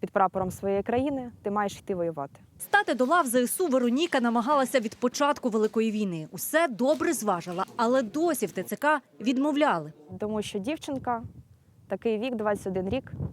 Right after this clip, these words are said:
Speaker 1: потрібно демографію підіймати. Декілька раз питали, чи воно потрібно.
Speaker 2: Контракт дає можливість обрати виключно бойові посади, як от стрілець, гранатометник, розвідник. Вероніка за освітою медик, тож буде стрільцем-санітаром.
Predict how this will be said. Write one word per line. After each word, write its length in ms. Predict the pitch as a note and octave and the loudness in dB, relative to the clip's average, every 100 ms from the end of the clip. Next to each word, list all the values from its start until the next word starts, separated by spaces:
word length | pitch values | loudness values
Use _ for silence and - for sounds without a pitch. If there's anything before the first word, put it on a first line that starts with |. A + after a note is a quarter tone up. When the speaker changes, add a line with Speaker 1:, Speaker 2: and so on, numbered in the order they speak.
| - - - - - - - - | -12 -18 -16 -14 -16 -16 -16 -10
Speaker 1:
потрібно 680 | F3+ A3 G3 F#3+ F3 E3+ E3+ - - - - F#3+ | -4 -2 -2 -2 -4 -6 -10 -14 -18 -18 -14 -2
демографію 600 | A3 A3 C4 D4+ B3+ A3 | 0 2 2 2 0 -2
підіймати. 680 | G#3+ G#3+ G3+ F#3+ F#3+ F#3 G3+ | -2 0 0 0 0 -2 0
Декілька 380 | G#3+ G3+ F#3+ | 0 0 0
раз 180 | G3 F#3+ | 0 0
питали, 380 | - F#3 F3+ F3 | -4 -2 0 0
чи 120 | - | -2
воно 200 | F3+ F3+ | -2 -2
потрібно. 580 | G3 G3 D4 A#3+ A3 G#3+ - - | -2 -2 0 0 -2 -4 -12 -6
Speaker 2:
Контракт 440 | G#3 F#3 C4+ C#4 | -4 0 2 2
дає 200 | G3+ G#3 | 2 0
можливість 440 | G3 G3+ C4 A#3+ G3+ | 0 0 0 0 0
обрати 340 | G#3 C4+ B3+ | 2 2 2
виключно 460 | A3+ B3 A#3+ - C4 | 0 0 -2 -2 0
бойові 480 | G#3 A#3+ A#3+ C4+ D4+ | 2 2 2 0 0
посади, 480 | A3 - F3+ D#3+ | -2 0 -2 -2
як 180 | E3 E3 | -6 -8
от 100 | F3+ | -10
стрілець, 580 | - G3 G#3+ A3+ D4+ G#3+ | -6 0 2 4 2 0
гранатометник, 800 | F3 F3+ E3+ G3 C4 D4+ A3 - | -4 -6 -4 -2 0 0 -2 -4
розвідник. 580 | G3+ F3 C#4 A#3+ A#3+ - - - | -4 0 0 2 0 -4 -16 -6
Вероніка 580 | F#3+ A#3 A#3 C4+ E4+ A#3+ | 0 2 2 2 0 2
за 120 | G#3 | 0
освітою 440 | G3 D4 C#4 C4+ | 0 -2 0 2
медик, 460 | B3+ C#4+ A3+ E3+ - | 2 2 2 -2 -6
тож 160 | E3+ | -10
буде 340 | D#3 B3+ D4 D4 - | -6 -2 0 0 -2
стрільцем-санітаром. 1160 | - - E4+ D#4 G#3+ F#3 F3 A3 B3+ A3+ E3+ D3 | -10 -2 -2 0 0 0 -2 -2 0 0 0 -2